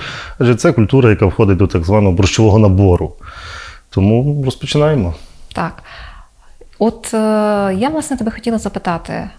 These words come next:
Speaker 2: Назар. Ну, морква в сезоні двадцять четвертого двадцять п'ятого року має всі шанси стати найдорожчим овочем з борщового набору.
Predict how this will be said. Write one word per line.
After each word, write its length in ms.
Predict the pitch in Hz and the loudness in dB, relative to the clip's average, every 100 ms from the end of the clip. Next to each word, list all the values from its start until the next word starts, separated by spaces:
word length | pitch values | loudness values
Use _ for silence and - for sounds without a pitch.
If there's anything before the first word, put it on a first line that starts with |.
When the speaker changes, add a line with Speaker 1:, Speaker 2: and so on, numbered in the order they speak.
| - | -12
Speaker 2:
Назар. 420 | 208 180 175 185 - - - | -10 -6 -8 -10 -14 -14 -8
Ну, 360 | 190 202 208 - | -6 -2 -4 -4
морква 680 | 180 202 320 - 208 185 - - | -4 -2 -2 -4 -6 -6 -6 -10
в 40 | |
сезоні 540 | - 175 190 262 240 | -8 -6 -2 -2 -2
двадцять 340 | 170 165 226 - | -4 -4 -6 -6
четвертого 480 | - 226 240 196 185 | -4 -4 -2 -6 -6
двадцять 440 | 165 196 - - | -6 -6 -8 -6
п'ятого 460 | 202 196 175 175 170 | -6 -4 -8 -6 -4
року 520 | 214 330 226 226 - - - - - | -4 -4 -4 -4 -8 -20 -20 -14 -2
має 420 | 185 220 269 240 | 0 2 2 0
всі 280 | 226 - 208 | -2 -6 -6
шанси 640 | - 190 190 - 226 240 - - | -4 -4 -6 -8 -8 -10 -12 -18
стати 640 | - - 170 170 - 208 285 - | -14 -6 -6 -6 -8 -10 -10 -8
найдорожчим 840 | 185 185 175 165 165 160 - 233 294 _ | -4 -2 0 -2 -4 -8 -6 -8 -8 _
овочем 540 | - 165 160 175 - 294 - _ - | -2 -2 -2 -6 -8 -10 -12 _ -10
з 60 | |
борщового 540 | 160 175 - 165 165 196 | -8 -6 -6 -6 -6 -4
набору. 480 | 240 262 180 160 | -4 -4 -4 -8